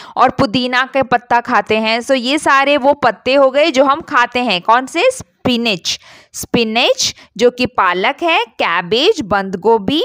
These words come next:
मिंट जो पुदीना होता है और कोरिएंडर हमारा धनिया पत्ता। So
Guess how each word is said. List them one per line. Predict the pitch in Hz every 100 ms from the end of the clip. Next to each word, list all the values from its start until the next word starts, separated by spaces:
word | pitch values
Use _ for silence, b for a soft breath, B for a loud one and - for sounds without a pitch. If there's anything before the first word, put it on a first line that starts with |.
| 622
मिंट | 285 220 226 294 523 349
जो | 247
पुदीना | 247 226 180 208 214 254
होता | 294 277 285
है | 330
और | - 254 254
कोरिएंडर | - 247 240 240 247 339 359 233 240
हमारा | 220 190 180 233
धनिया | 302 440 466 370
पत्ता। | 226 190 - 160 B B
So | -